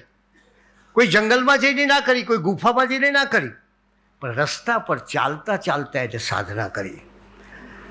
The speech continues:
અને કોઈ કુતૂહલ બતાવે, કોઈ પૂછે, તો એને કબીર સતત વાત કરે. ક્રોધ તો ક્યારેય ના આવે.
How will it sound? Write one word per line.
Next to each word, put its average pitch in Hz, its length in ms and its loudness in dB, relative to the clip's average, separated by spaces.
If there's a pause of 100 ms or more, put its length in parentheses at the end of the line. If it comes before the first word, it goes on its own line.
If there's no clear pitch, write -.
(520)
અને 170 520 -2 (440)
કોઈ 208 440 4 (160)
કુતૂહલ 202 600 4
બતાવે, 196 480 2
કોઈ 196 260 0
પૂછે, 175 680 -2 (540)
તો 196 220 2
એને 165 480 0 (600)
કબીર 180 320 0
સતત 180 480 -4
વાત 127 420 0
કરે. 113 300 -6 (840)
ક્રોધ 208 360 4
તો 240 80 4
ક્યારેય 202 540 -2
ના 190 140 -2
આવે. 120 300 -8